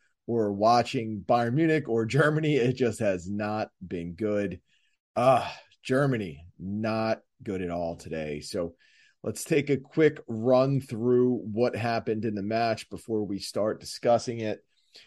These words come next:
And right out of the gate, you could see that Hungary was extremely energetic. They were playing with a lot of fire.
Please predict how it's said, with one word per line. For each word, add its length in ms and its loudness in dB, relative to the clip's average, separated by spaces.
And 140 -2
right 200 4
out 140 10
of 60 4
the 100 4
gate, 360 0
you 120 -4
could 180 -6
see 440 -2
that 120 -2
Hungary 560 -4
was 540 -4
extremely 880 -2
energetic. 600 -12
They 200 -2
were 140 -2
playing 340 -4
with 120 -6
a 60 -2
lot 280 8
of 80 2
fire. 520 2